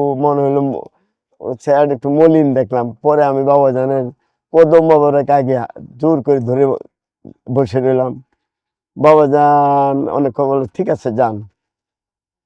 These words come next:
চেষ্টা করে যেভাবে হোক ইতালি যেয়ে পৌঁছেছি। পৌঁছার পরে বাবাজানের সাথে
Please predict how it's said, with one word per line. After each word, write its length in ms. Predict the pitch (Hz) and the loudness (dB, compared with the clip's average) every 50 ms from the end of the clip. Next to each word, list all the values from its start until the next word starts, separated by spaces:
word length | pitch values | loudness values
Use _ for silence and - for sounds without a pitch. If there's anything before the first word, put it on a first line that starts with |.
| _ _ _ - | _ _ _ -2
চেষ্টা 320 | 165 151 - - 151 139 | -2 -2 -2 0 -2 -2
করে 380 | 113 131 135 139 143 165 185 - | 0 0 0 0 0 -2 -4 -4
যেভাবে 480 | 131 131 156 156 151 151 143 143 143 | 0 2 2 4 4 4 4 4 2
হোক 240 | 139 131 139 143 - - _ _ _ _ _ _ _ _ _ _ _ _ _ _ _ _ _ _ _ - | 2 2 0 0 -2 -6 _ _ _ _ _ _ _ _ _ _ _ _ _ _ _ _ _ _ _ -4
ইতালি 380 | 175 170 - 175 170 165 156 | -4 0 2 2 4 4 2
যেয়ে 200 | 143 139 147 143 | 2 2 2 2
পৌঁছেছি। 600 | - - - 127 127 - 165 175 - - 359 370 - _ _ _ _ _ _ _ _ _ _ _ _ _ _ | 0 -2 -8 -8 -6 -6 -8 -8 -8 -12 -14 -14 -14 _ _ _ _ _ _ _ _ _ _ _ _ _ _
পৌঁছার 320 | - 147 - 139 143 135 | -10 -8 0 0 0 0
পরে 220 | 131 131 135 131 131 | 2 0 0 0 2
বাবাজানের 500 | 127 135 135 131 127 123 127 127 131 139 | 2 2 2 2 2 0 -2 -4 -4 -6
সাথে 540 | 139 - 127 120 123 120 123 117 - - | -6 -8 -8 -6 -4 -4 -4 -4 -6 -8